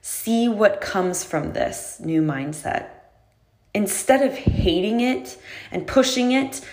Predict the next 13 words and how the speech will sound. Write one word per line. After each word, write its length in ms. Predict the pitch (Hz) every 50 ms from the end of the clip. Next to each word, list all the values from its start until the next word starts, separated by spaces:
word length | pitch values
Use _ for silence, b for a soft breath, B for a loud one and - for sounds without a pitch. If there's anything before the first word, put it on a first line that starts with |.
| B B -
and 140 | 196 190
forcing 520 | - - 233 240 240 233 - - 262 254 254
it 140 | 254 269 -
to 120 | - 247
be 300 | 202 190 214 208 208 208
different, 720 | 196 - 196 190 196 - 262 269 277 294 302 - - - - - _ _ _ _ _ _ _ _ _ _ _ _ _ _ _ _ _ _ _ _ _ _ _ _
ask 440 | - 202 190 202 - - - - -
yourself, 600 | 202 196 185 - - - - - - - - - - _ _ _ _ _ _ _ _ _ _ _ _ _ _ _ _ _ _ _ _ _ _ _ _ _ -
What 240 | 170 156 165 165 175
if 220 | 190 190 - -
it 160 | 196 - -
turns 360 | - - - 170 170 170 160 160
out 380 | 156 156 151 147 - - -